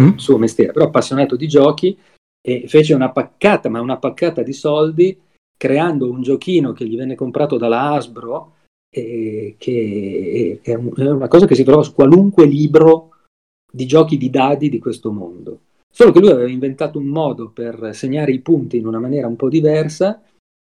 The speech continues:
e quel modo un po' diverso di segnare i punti aveva trasformato quel meccanismo vecchissimo in un prodotto eccezionale per quel momento.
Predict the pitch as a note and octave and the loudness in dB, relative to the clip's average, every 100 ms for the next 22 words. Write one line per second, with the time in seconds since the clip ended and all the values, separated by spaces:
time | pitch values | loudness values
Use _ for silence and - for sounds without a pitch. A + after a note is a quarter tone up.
0 | _ - - C#3 C#3 C3+ F3 D#3 C#3 D#3+ | _ -6 4 4 4 4 4 4 4 4
1 | D3+ C#3+ E3 D3+ C#3 B2 C3+ C3+ C#3+ D#3+ | 4 2 2 2 -6 -6 -8 -4 -2 -2
2 | D#3+ E3 F3+ F3+ A3 D#3 A#2+ A#2+ B2+ A#2+ | 0 0 0 -2 0 2 2 -2 -6 -6
3 | C#3 C3 D3 C3 - A2 - A2 A2 A2 | -4 -2 -2 -4 -8 -16 -14 -14 -12 -14
4 | A2 - B2 D3 D3 A#2+ A2+ G#2+ G#2 A2+ | -18 -16 -10 -4 -4 -6 -14 -16 -6 -6
5 | - - D3+ D#3 D#3+ D3 F#3 G#3+ _ _ | -4 0 0 2 2 4 2 0 _ _
6 | _ _ _ - D3+ D#3 D#3+ E3+ E3+ D#3 | _ _ _ 4 8 8 8 8 8 8
7 | D#3+ D#3 G3 G#3 C#3 B2 A#2 A2+ A2+ - | 6 2 0 2 2 2 0 -4 -6 -4
8 | C#3 - C#3 C3+ D3 F#3 D#3+ B2+ C3 A#2 | -4 -2 -4 -4 -4 -6 -6 -6 -4 -4
9 | A2+ A2 F2+ | -4 -10 -10